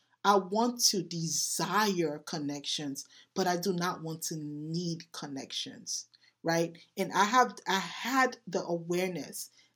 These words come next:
that this is, I, I had codependent tendency. I had that awareness. I just didn't know how to change that. And now with the law of assumption and being a conscious creator,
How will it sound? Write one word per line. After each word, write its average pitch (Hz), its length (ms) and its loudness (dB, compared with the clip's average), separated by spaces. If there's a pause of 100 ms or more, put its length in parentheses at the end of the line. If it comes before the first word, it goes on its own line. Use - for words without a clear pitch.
that 170 560 6 (1040)
this 226 280 8
is, 202 260 2 (240)
I, 185 240 8 (160)
I 170 140 8
had 165 320 0
codependent 160 800 -6
tendency. 170 520 -4
I - 40 -8
had 208 340 2
that 196 160 2
awareness. 165 480 -4
I 170 100 -14
just 226 260 -2
didn't 185 240 -2
know 165 120 -10
how 156 180 -12
to 123 120 -14
change 180 520 -10
that. - 220 -14 (520)
And 190 280 0
now 202 280 0
with 185 200 -4
the 170 100 0
law 165 360 0
of 180 60 -6
assumption 165 460 -4
and 156 100 -10
being 170 180 -6
a 156 60 -8
conscious 170 440 -8
creator, 160 340 -6